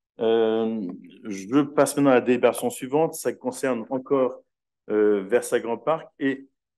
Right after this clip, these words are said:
alors, c'est une délibération qu'on a déjà, euh, un peu anticipée il y a quelques mois,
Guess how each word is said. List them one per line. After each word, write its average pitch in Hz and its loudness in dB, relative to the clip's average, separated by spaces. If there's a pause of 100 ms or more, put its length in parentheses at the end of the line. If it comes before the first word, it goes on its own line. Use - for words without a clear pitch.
alors, 110 -4
c'est - 0
une 147 -2
délibération 143 2
qu'on 135 -4
a 135 2
déjà, 147 2
euh, 123 0
un 123 -2
peu 123 -10
anticipée 135 -10
il 131 -10
y 110 -6
a 107 -6
quelques - -10
mois, 110 -2